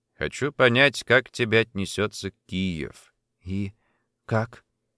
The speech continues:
«С интересом», сказал Лайк. «И без вражды, что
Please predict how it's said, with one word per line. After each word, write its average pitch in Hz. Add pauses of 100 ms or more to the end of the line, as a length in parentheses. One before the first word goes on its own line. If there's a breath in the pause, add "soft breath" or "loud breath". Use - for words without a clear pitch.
(520)
«С -
интересом», 139 (320)
сказал 110
Лайк. 71 (640)
«И 110
без 120
вражды, 110
что -